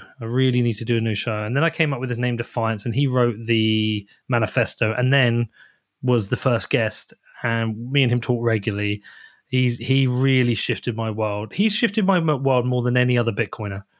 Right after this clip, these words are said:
He's really shifted my world in the importance of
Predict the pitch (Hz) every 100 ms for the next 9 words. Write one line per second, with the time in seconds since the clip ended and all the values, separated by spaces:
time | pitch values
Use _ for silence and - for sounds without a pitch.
0 | _ _ _ _ _ _ 131 120 113 127
1 | 135 131 123 120 - - 120 117 113 110
2 | 113 113 110 101 113 110 - 98 - 104